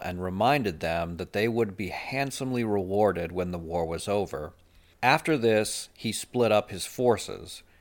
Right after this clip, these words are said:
He gave his trusted and valuable lieutenant Labienus four legions to lead into the country of the Senones and Parisii,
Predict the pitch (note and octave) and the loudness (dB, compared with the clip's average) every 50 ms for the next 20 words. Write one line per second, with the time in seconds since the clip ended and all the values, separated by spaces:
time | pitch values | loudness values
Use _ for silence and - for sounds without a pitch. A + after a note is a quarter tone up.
0 | _ _ _ - C3 B2 G#2+ C3+ C#3 C#3+ D3 D3+ D3+ D3+ C#3 B2+ A#2+ A2 G#2 - | _ _ _ -6 -6 -2 2 4 4 6 6 6 4 2 0 0 -2 -2 -2 -2
1 | - - - C3+ B2+ B2+ B2+ - - C#3 B2+ A#2+ A2+ A2 G#2 F#2 G2 F#2+ G#2 G#2+ | -4 -2 2 4 4 4 2 0 -4 -4 -2 -2 -2 -2 0 2 4 4 4 4
2 | G#2 G#2 F#2+ F2+ F#2 F2+ F2+ F#2 F2+ F2+ - - G2+ G2+ G2 F#2+ F#2 - - E2+ | 2 2 0 0 -2 -2 -2 -4 -6 -6 -6 -4 -4 -4 -2 -4 -6 -6 -8 -8
3 | E2+ E2 E2 D#2+ E2 E2 F#2+ G#2+ A2 A#2 A#2 A2+ - - - - - - B2 A2 | -6 -6 -6 -6 -4 -2 0 2 2 2 0 -2 -4 -8 -12 -14 -10 -6 0 2
4 | B2 B2+ B2 A#2 A2+ A2+ A2 G#2+ F#2 - E2 C2+ D#2 D#2+ D#2 - - - G2 F#2 | 4 4 4 4 2 0 -2 -2 -4 -6 -8 -10 -10 -12 -12 -12 -8 -6 -6 -4
5 | F#2 G#2 A2+ A#2 A#2 A#2 G2+ - - A2+ A#2+ B2 - B2+ A#2 B2 - - - G2+ | -2 -2 0 0 0 0 -2 -4 -4 -4 -4 -4 -4 -4 -4 -6 -6 -4 -4 -4
6 | G2 F#2 - - G2+ F#2+ F#2+ F2+ - E2+ F2 D#2 E2+ - - - F#2+ G2 G2 G#2+ | -2 -2 -4 -4 -2 -2 -2 -2 -4 -4 -6 -6 -8 -8 -8 -6 -6 -2 -2 0
7 | A2+ A#2 A2+ A#2 A2+ A2+ A2+ A#2 A2 - - F#2+ F#2+ F#2 F2 - F#2+ F#2 G2+ B2+ | 0 0 0 0 0 0 -2 -2 -4 -6 -8 -6 -6 -8 -6 -6 -4 -4 -2 -2
8 | C3+ B2+ A#2 - G2 F2 E2+ E2 F2 | -2 -2 -2 -4 -4 -4 -4 -4 -6